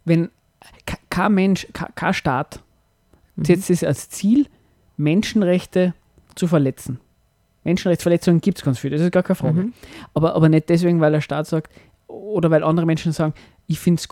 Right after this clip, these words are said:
Speaker 1: cool, wenn die Menschenrechte verletzt. Die haben Zwecke, und deswegen tun sie es. Keine Ahnung, wenn der Staat irgendwie sagt, ähm, „Ich will keine Oppositionellen, deswegen sperre die Leute weg.“
Speaker 2: Mhm.
Speaker 1: Dann mache ich es deswegen, weil ich Leute wegsperre, weil ich ein Problem damit habe, wenn sie ihre, wenn sie ihre politischen Recht-,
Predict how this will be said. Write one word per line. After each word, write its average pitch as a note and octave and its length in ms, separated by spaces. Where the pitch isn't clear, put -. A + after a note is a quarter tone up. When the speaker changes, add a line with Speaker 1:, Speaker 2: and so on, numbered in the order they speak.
Speaker 1:
cool, G#3 140
wenn D#3+ 140
die D3+ 60
Menschenrechte D3+ 580
verletzt. C3+ 440
Die D3 80
haben C3 200
Zwecke, - 580
und E3+ 140
deswegen E3+ 320
tun E3+ 240
sie C3+ 100
es. B2+ 120
Keine D3 220
Ahnung, C#3+ 200
wenn C#3+ 100
der C#3 100
Staat D3 340
irgendwie C#3+ 320
sagt, C#3+ 340
ähm, C#3+ 220
„Ich D3+ 120
will E3+ 100
keine D#3 240
Oppositionellen, D3+ 760
deswegen D#3 240
sperre C#3+ 240
die C#3 60
Leute B2 220
weg.“ - 300
Speaker 2:
Mhm. E3 340
Speaker 1:
Dann D3+ 100
mache D3+ 120
ich D3 60
es - 20
deswegen, D#3 340
weil C#3+ 80
ich C3+ 100
Leute B2+ 200
wegsperre, D#3 500
weil C#3+ 140
ich C#3+ 60
ein C#3 60
Problem C#3 380
damit C#3+ 200
habe, C#3 140
wenn C#3 140
sie C3+ 140
ihre, C3+ 380
wenn C#3+ 120
sie C#3+ 100
ihre D3 120
politischen D3 460
Recht-, C3 280